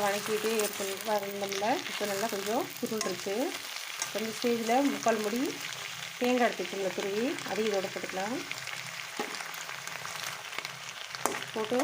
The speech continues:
இதையும் நல்லா கிளறி விடுங்க. இப்போ போட்ட தேங்காயுமே பார்த்திங்கன்னா நல்லா இந்த ஈரப்பதம்லாம் போயிட்டு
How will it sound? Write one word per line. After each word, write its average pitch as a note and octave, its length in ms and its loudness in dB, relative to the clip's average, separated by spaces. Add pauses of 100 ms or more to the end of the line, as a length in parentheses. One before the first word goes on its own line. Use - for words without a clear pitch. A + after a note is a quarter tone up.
(340)
இதையும் A3+ 280 2
நல்லா G#3 220 2 (200)
கிளறி F3+ 280 0
விடுங்க. F3 260 -2 (3000)
இப்போ B3+ 160 6 (120)
போட்ட C4+ 380 8
தேங்காயுமே A3 500 4
பார்த்திங்கன்னா G3+ 360 0 (680)
நல்லா G#3+ 240 4
இந்த G#3 120 4 (240)
ஈரப்பதம்லாம் G#3+ 540 4
போயிட்டு G3 300 4